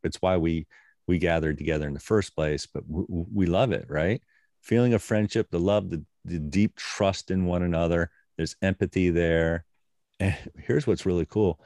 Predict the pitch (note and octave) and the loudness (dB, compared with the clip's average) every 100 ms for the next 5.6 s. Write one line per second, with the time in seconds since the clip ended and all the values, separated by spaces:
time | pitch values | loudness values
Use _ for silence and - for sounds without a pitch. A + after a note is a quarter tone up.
0 | _ - G2 F#2 G2+ - F#2 G#2+ G#2 F#2 | _ -2 0 4 2 2 0 0 0 2
1 | F#2 G2+ E2+ D2 D2+ A#1+ G1+ - - _ | 2 2 0 -4 -6 -14 -14 -18 -20 _
2 | _ _ - B2 D#3 D3+ B2 G#2+ G2 G2+ | _ _ 0 2 6 6 6 6 4 4
3 | G2+ F2 F#2 G2+ - A2+ - G#2 - G2 | 4 2 2 0 -2 -4 0 -2 -2 -4
4 | F#2+ F#2 E2+ - - D#2+ E2 D#2+ _ _ | -2 -2 -6 -10 -12 -4 -2 -4 _ _
5 | F2 D#2+ E2 F#2+ G#2+ - | 0 2 2 0 -4 -10